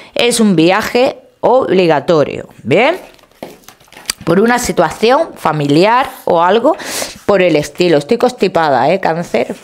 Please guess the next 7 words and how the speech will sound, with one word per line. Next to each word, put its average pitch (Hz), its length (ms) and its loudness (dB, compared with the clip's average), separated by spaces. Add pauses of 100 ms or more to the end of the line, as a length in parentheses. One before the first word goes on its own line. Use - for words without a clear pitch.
(100)
Perdón, 147 380 -2 (220)
un 190 80 0
momentito. 160 500 0 (1800)
Entonces, 226 800 -2
vamos 311 340 0
a 254 40 -2
seguir. - 360 -6